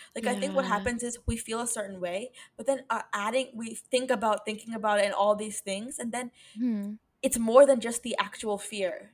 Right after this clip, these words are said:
Speaker 1: Now it's become such a thing in your mind that's made it even a, even a bigger monster than it
Speaker 2: Mm-hmm.
Speaker 1: was. I think that's the best thing to do is kinda tell yourself, "Okay, today I'm gonna say one thing, or I'm gonna say,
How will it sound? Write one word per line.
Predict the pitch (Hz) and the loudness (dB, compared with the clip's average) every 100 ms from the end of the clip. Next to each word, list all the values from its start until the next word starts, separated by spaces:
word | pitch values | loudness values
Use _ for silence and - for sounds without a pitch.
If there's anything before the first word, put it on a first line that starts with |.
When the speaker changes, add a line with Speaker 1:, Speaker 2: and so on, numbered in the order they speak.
| _ | _
Speaker 1:
Now | 208 220 508 | -4 0 0
it's | 508 | -2
become | 240 247 240 233 | -6 -8 -6 -4
such | - 226 254 | -2 -2 -4
a | |
thing | 247 240 233 | -8 -8 -6
in | 233 | -4
your | 220 | -2
mind | 208 196 185 220 240 | 0 0 0 -2 -2
that's | 214 208 - 196 | -2 -4 -6 -6
made | 220 | -4
it | - | -4
even | 220 220 | -6 -6
a, | 214 202 - _ - | -4 -6 -10 _ -10
even | 233 233 | -6 -4
a | |
bigger | 185 202 214 202 | -2 -4 -4 -6
monster | 180 185 - - - - _ _ - | -6 -8 -10 -12 -16 -20 _ _ -6
than | 226 196 | 0 2
it | |
Speaker 2:
Mm-hmm. | 202 | 2
Speaker 1:
was. | 196 175 180 - _ _ 233 | 2 0 -4 -10 _ _ -8
I | |
think | 254 269 | -2 0
that's | 262 254 | 0 0
the | |
best | 214 208 | -2 -2
thing | 226 | -4
to | 226 | -6
do | 190 208 | -4 -2
is | 208 | -2
kinda | - 214 202 | -4 -6 -6
tell | 202 196 | -6 -6
yourself, | 196 202 - | -4 -8 -10
"Okay, | 196 190 | -10 -10
today | 190 196 | -4 -2
I'm | 196 | -2
gonna | 202 196 190 196 _ - _ | -2 -4 -6 -8 _ -20 _
say | - 202 196 | -2 2 4
one | 196 196 202 202 | 2 2 0 0
thing, | 190 180 | -4 -4
or | 185 | -4
I'm | |
gonna | 190 196 | -4 -4
say, | 196 185 | -6 -6